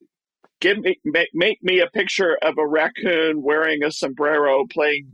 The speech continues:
a guitar, you know, in a pool." And it will do it for you. And then you saw apps come out, and a popular one on the iPhone and Android was Lensa A I. And you started seeing all your friends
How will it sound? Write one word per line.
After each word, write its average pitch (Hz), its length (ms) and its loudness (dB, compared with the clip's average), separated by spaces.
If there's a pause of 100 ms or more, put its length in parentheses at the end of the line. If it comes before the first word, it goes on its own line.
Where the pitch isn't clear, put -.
a 127 40 -12
guitar, 127 540 0 (440)
you 143 140 0
know, 131 300 2
in 156 160 2
a 131 80 2
pool." 123 420 2 (560)
And 143 380 0
it 170 180 4
will 175 100 4
do 180 200 4
it 139 180 -2
for 147 160 0
you. 98 220 -6 (580)
And 147 180 -4
then 220 200 2
you 226 180 0
saw 185 540 2 (140)
apps - 600 -2
come 156 160 -4
out, 156 300 0 (160)
and 151 180 -2
a 143 60 -2
popular 170 520 0
one 156 280 0
on 147 100 -2
the 147 100 0
iPhone 147 540 0
and 135 80 -2
Android 135 400 0
was 131 140 -2
Lensa 143 680 0 (140)
A 143 220 4
I. 123 320 2 (120)
And 127 120 -4
you 143 80 0
started 156 400 0
seeing 151 220 -2
all 135 180 4
your 160 140 0
friends 156 600 0